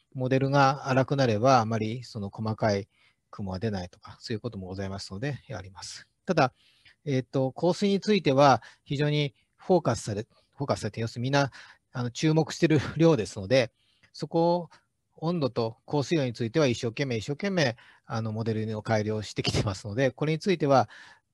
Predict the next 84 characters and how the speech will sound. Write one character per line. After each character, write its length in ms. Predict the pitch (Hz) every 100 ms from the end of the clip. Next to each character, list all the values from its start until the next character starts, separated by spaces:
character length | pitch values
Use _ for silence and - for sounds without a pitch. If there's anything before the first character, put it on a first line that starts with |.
| -
な 120 | 120
ん 20 |
て 80 | 104
い 20 |
う 0 |
ん 20 |
で 20 | 110
す 60 |
か 100 | -
ね、 160 | 110 101
星 280 | - 117 135
三 140 | 120
つ 180 | - -
ぐ 80 | 110
ら 100 | 82
い 20 |
で 80 | 78
す 120 | -
ね。 180 | 117 123
あ 120 | 117 98
の、 340 | 90 98 120 _ _ _ -
信 380 | - 117 113 139 120
頼 180 | - 107
度 80 | 90
あ 80 | 80
り 60 | 78
ま 140 | -
す。 120 | - _ _ _ _ _ _
た 100 | 165
だ、 20 |
そ 120 | 151
の 60 | 170
他 260 | 160 165 226
の 380 | 226 214 190
デ 180 | 175 208
ー 20 |
タ 140 | 214 202
に 40 |
な 100 | 180
っ 20 | 170
て 100 | 156
き 100 | 120
ま 140 | 117
す 100 | -
と、 300 | 170 165 120 - _ _ _
か 120 | - 160
な 100 | 135
り 80 |
怪 200 | 110 110
し 100 | 104
く 60 | -
な 120 | 117
っ 20 | 117
て 80 |
き 100 | -
ま 140 | 92 92
す。 160 | - - _ _ - 190
え 140 | 117
っ 20 |
と、 360 | 117 123 117 117 _ _ - - _ _ _ _ _ -
相 280 | - 151
対 260 | 160 185 185
湿 220 | - 208
度 140 | 170 160
は 160 | 156
ま 120 | 147
だ 160 | 143 117
多 160 | 120 117
分 120 | 110
こ 100 | 120
れ 120 | 120 -
温 140 | 147 147
度 100 | 123
と 300 | 101 113 143 -
か 120 | 139
な 100 | 113
り 60 | 104 - - - -
関 200 | - 117
係 100 | 113
し 120 | 120 127
ま 100 | 120
す 140 | -
の 100 | 101
で 320 | 101 101 117